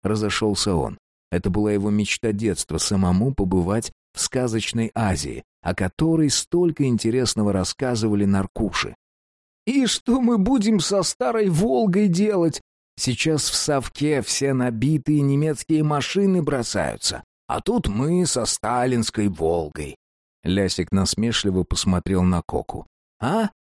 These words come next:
Кока недотрога! Скипидар и Скопидом скопом строят новый дом?» Кока воодушевился. «Поедем в Азию. Они там любят старые «Волги». По полям ездить, коноплю собирать, машину на дурь сменяем».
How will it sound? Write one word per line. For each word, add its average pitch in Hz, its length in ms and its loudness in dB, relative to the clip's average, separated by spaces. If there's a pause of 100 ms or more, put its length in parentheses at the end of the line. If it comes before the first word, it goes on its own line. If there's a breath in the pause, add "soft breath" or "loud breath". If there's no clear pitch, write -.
(140)
Кока 135 380 -2
недотрога! 143 840 -2 (240)
Скипидар 202 760 0
и 160 80 2
Скопидом 247 880 0
скопом 302 680 -2
строят 247 600 0
новый 226 460 4
дом?» 262 440 2 (580)
Кока 107 300 -2
воодушевился. 92 880 -2 (340)
«Поедем 139 460 2
в 135 100 0
Азию. 85 340 -4 (180)
Они 139 260 -2
там 120 220 -2
любят 165 320 0
старые 113 380 0
«Волги». 87 380 -2 (260)
По 190 100 -2
полям 113 440 0
ездить, 98 480 -2 (160)
коноплю 160 440 0
собирать, 110 520 -2 (200)
машину 165 580 2
на 135 180 2
дурь 151 280 2
сменяем». 127 640 0